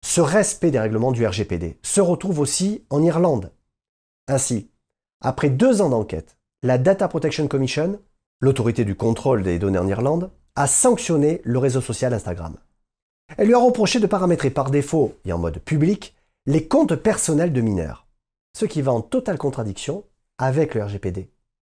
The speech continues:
Pour comprendre cette décision, il faut savoir qu'elle fait suite à l'injonction en dernier lieu en juillet du Comité européen pour la protection des données. Elle est intervenue après l'injonction d'autres autorités de contrôle national. La conséquence,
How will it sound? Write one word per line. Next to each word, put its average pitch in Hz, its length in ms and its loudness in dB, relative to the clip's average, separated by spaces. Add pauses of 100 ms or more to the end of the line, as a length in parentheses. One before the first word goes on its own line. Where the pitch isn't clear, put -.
(1080)
Pour 98 140 -4
comprendre 117 400 0
cette 113 160 -2
décision, 110 400 -2
il 104 80 -2
faut - 140 -4
savoir 120 420 0
qu'elle 110 120 -4
fait 117 120 -4
suite 131 280 -4
à 107 60 0
l'injonction 139 760 0 (320)
en 117 80 0
dernier 147 400 2
lieu 131 340 0 (440)
en 123 120 2
juillet 131 240 0
du 127 80 -2
Comité 131 320 0
européen 120 440 0
pour 180 380 2
la 123 120 2
protection 123 560 -2
des 110 100 -2
données. 87 340 -4 (1000)
Elle 110 80 2
est 123 120 2
intervenue 143 540 4
après 135 220 0
l'injonction 143 720 0
d'autres 135 520 0
autorités 135 680 -2
de 123 120 -2
contrôle 120 320 -2
national. 87 460 -4 (960)
La 139 120 2
conséquence, 120 840 -2